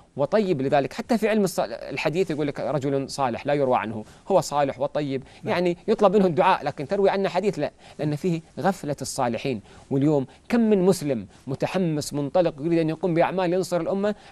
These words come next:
Speaker 1: لكن يدخل في دائرة المغفل المفيد.
Speaker 2: مم.
Speaker 1: طيب،
Speaker 2: مم.
Speaker 1: يس-، يخدم زين، لكن
Speaker 2: نعم.
Speaker 1: من حيث لا يعلم. ومن ثم في كتاب سرعة البديهة يقول أن الإنسان أحيانا يكون عميل وهو في غاية الصدق،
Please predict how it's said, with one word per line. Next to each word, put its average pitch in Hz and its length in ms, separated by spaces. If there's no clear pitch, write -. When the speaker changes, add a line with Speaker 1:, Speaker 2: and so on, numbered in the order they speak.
Speaker 1:
لكن 170 320
يدخل - 280
في 156 140
دائرة 180 320
المغفل 165 520
المفيد. 123 500
Speaker 2:
مم. 143 100
Speaker 1:
طيب، 170 420
Speaker 2:
مم. 135 60
Speaker 1:
يس-، 151 140
يخدم 143 380
زين، 123 240
لكن 135 220
Speaker 2:
نعم. 127 40
Speaker 1:
من 123 60
حيث 139 240
لا 135 120
يعلم. 104 320
ومن 117 180
ثم 151 340
في 120 120
كتاب - 320
سرعة 175 360
البديهة 123 520
يقول 175 460
أن 165 140
الإنسان 160 420
أحيانا 180 260
يكون 170 380
عميل 196 340
وهو 180 140
في 160 140
غاية 202 280
الصدق، - 360